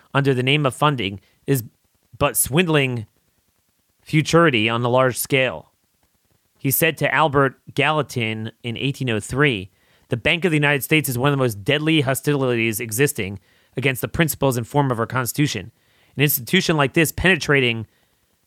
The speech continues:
by its branches every part of the Union, acting by command and in flanks, may in a critical moment upset the government. I deem no government safe which is under the vassalage of any self-constituted authorities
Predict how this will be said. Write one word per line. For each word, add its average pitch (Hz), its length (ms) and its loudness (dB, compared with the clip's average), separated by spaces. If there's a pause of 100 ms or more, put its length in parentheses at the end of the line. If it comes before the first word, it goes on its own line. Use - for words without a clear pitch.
(120)
by 131 120 2
its 120 120 -4
branches 151 460 2
every 139 180 2
part 147 200 2
of 143 60 -2
the 135 200 0
Union, 107 240 -2 (100)
acting 151 340 0
by 135 140 2
command 131 400 -2
and 127 100 0
in 117 120 -4
flanks, 117 520 -2 (460)
may 151 260 2
in 139 80 -4
a 120 60 -2
critical 156 400 0
moment 135 400 2 (320)
upset 147 400 2
the 127 60 -2
government. 117 400 -2 (360)
I 160 120 2
deem 156 320 2
no 156 160 6
government 147 440 0
safe 143 380 2
which 131 220 0
is 120 180 -2
under 147 260 4
the 131 80 0
vassalage 131 560 0
of 120 80 -2
any 147 240 0
self-constituted 135 720 0
authorities 113 560 0